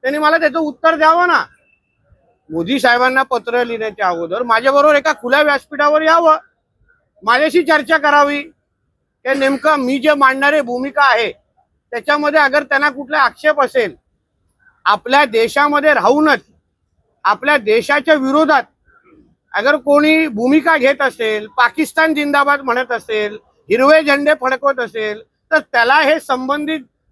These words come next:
जे खान कोण आहे त्याला समर्थन करतात का? त्याच्याबद्दल पण एक पान मोदी साहेबांना त्यांनी लिहिलं पाहिजे. हे मुळामध्ये आमची भूमिका समजून घ्यायची नाहीये.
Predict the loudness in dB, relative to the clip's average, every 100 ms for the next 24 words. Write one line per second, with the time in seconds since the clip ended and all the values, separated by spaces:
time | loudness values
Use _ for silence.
0 | -4 -4 0 2 2 0 -2 -2 -2 -4
1 | -2 -2 0 -2 0 -2 2 0 0 2
2 | 2 2 -2 _ _ _ _ _ _ _
3 | -4 0 2 2 0 0 0 -2 -2 0
4 | 0 -2 -8 _ -8 -4 -2 0 0 -2
5 | -4 -4 -2 0 0 2 0 2 0 -2
6 | _ _ _ _ _ -4 -2 0 2 2
7 | 2 0 2 2 0 -2 -6 -4 -6 -2
8 | -2 -2 -4 -6 -8 -4 -6 -6 -6 -4
9 | -2 -2